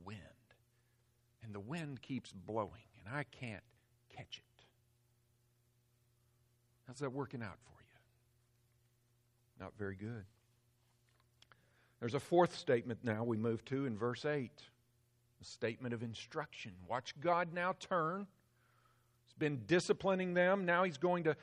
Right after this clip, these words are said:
equip them and give them instruction. Verse eight, he says, "Go up to the hills and bring wood and build the house that I may take pleasure in it and that I may be glorified," says the Lord. There's his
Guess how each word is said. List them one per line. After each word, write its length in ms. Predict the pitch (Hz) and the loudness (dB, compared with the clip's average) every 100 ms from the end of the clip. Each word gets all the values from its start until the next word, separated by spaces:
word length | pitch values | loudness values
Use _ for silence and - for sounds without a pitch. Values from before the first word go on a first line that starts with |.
| - | -8
equip 460 | - 123 - 196 196 | -8 -4 8 8 10
them 240 | 190 190 | 4 6
and 140 | 180 135 | 4 2
give 160 | 175 | 2
them 180 | 165 175 | 4 2
instruction. 840 | 147 123 - - 190 185 - 151 | 2 -2 -6 6 8 8 4 -2
Verse 300 | 151 170 160 | 4 4 6
eight, 220 | 175 185 190 | 8 8 6
he 80 | |
says, 400 | 165 175 160 151 - - - | 2 8 8 8 2 -16 -4
"Go 300 | 135 190 208 | 10 12 12
up 160 | 220 220 | 12 12
to 120 | 208 | 6
the 160 | 214 196 | 8 10
hills 440 | 160 151 151 160 - - | 10 10 10 6 -2 -4
and 180 | 151 147 | 0 4
bring 340 | 143 170 156 | 8 8 6
wood 460 | 143 190 214 226 208 | 8 12 12 12 10
and 200 | 156 147 | 4 0
build 300 | 131 202 202 | 8 10 10
the 80 | 139 | 8
house 500 | 120 180 208 208 - - | 4 8 8 8 4 4
that 160 | 143 | 8
I 180 | 175 240 | 10 10
may 180 | 220 190 | 10 6
take 320 | - 165 123 | 6 4 2
pleasure 520 | - 196 233 214 240 | 4 10 10 10 8
in 120 | 233 240 | 6 6
it 120 | 226 - - | 0 -4 -8
and 160 | - 139 | 0 8
that 140 | 156 | 12
I 340 | 165 233 262 247 | 12 12 12 12
may 280 | 220 233 233 | 10 6 6
be 260 | 190 160 | 4 2
glorified," 920 | 117 143 208 233 214 165 156 127 98 80 - _ _ - | 2 8 12 12 12 12 10 4 2 -6 -20 _ _ -16
says 340 | - 127 117 | -2 0 0
the 100 | 123 | -2
Lord. 280 | 107 110 147 | 0 2 6
There's 200 | 190 190 | 6 6
his 180 | 190 | 4